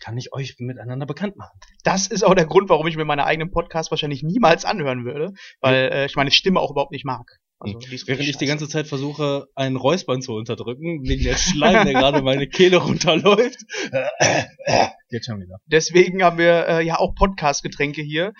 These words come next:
Speaker 2: Äh, schönen Gruß an, äh, Shock zwei Podcast. Äh, die machen das nämlich auch regelmäßig, dass sie Podcast-Getränke vor sich haben. Ähm, ich glaube, das würde auch gar nicht anders gehen, wenn du die ganze Zeit laberst und nichts zu trinken hast.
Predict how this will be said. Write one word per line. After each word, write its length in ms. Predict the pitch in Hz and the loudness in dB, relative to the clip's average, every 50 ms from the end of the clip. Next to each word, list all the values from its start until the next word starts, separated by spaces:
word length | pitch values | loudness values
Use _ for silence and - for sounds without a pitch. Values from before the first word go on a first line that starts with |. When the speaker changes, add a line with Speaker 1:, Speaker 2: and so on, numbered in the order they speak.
| - - - | -20 -10 -4
Speaker 2:
Äh, 140 | 156 156 151 | -2 -2 0
schönen 220 | - 170 165 175 | 0 0 -2 0
Gruß 240 | 170 165 190 202 190 | -2 -4 -4 -4 -4
an, 280 | 160 160 156 160 160 156 | -4 -4 -4 -4 -4 -2
äh, 180 | 151 156 147 | 0 0 0
Shock 340 | 147 - - 170 - - - | 0 -2 -4 -4 -6 -6 -8
zwei 420 | - - 147 151 170 170 151 170 | -4 2 4 4 4 4 2 0
Podcast. 680 | 185 - - 147 - - - 147 151 180 190 - - - | -2 -2 -4 -6 -6 -4 -6 -4 -4 -4 -6 -8 -10 -8
Äh, 120 | 139 139 | -10 -10
die 120 | 135 139 139 135 | -10 -10 -10 -10
machen 180 | 143 143 156 | -8 -8 -6
das 100 | 156 139 | -6 -6
nämlich 160 | 143 143 143 | -6 -4 -2
auch 120 | 151 147 - | -2 -2 -2
regelmäßig, 520 | 143 135 131 127 135 135 - 147 139 - - - - - | -2 -4 -4 -4 -4 -6 -6 -10 -12 -14 -16 -20 -18 -12
dass 140 | - 127 - | -10 -10 -10
sie 120 | - 139 | -10 -10
Podcast-Getränke 720 | 131 - 160 - - - 127 117 - - 117 120 117 117 _ - | -6 -6 -6 -6 -6 -8 -8 -8 -8 -10 -10 -10 -12 -12 _ -14
vor 140 | - 117 | -14 -14
sich 160 | 113 117 - 135 | -14 -12 -10 -8
haben. 320 | 117 117 123 135 147 _ _ - - - - - _ - | -6 -6 -6 -8 -12 _ _ -20 -20 -20 -20 -20 _ -4
Ähm, 400 | 175 156 143 139 139 139 139 135 _ _ _ _ _ _ _ - | 0 0 0 0 -2 -6 -8 -10 _ _ _ _ _ _ _ -12
ich 140 | 175 - - | -10 -6 0
glaube, 280 | 151 151 156 165 170 | 4 4 4 4 4
das 140 | 160 147 135 | 0 -2 -2
würde 160 | 143 160 180 | 0 -2 0
auch 80 | 156 147 | -2 -2
gar 80 | 139 147 | -2 -4
nicht 120 | 147 143 | -4 -4
anders 220 | 156 143 139 127 - | -6 -8 -8 -8 -8
gehen, 120 | 151 143 | -8 -6
wenn 60 | 131 | -6
du 60 | 127 127 | -4 -6
die 60 | 127 | -6
ganze 220 | 135 151 - - | -8 -10 -12 -12
Zeit 200 | - - 139 131 | -12 -12 -10 -8
laberst 420 | 135 131 139 156 156 143 135 - 143 | -4 -2 0 0 0 -2 -4 -6 -6
und 80 | 135 | -8
nichts 160 | 135 151 - | -8 -10 -10
zu 60 | - 143 | -14 -14
trinken 280 | - 143 143 143 135 131 | -12 -12 -12 -10 -8 -8
hast. 280 | 135 139 - - - | -10 -10 -10 -14 -14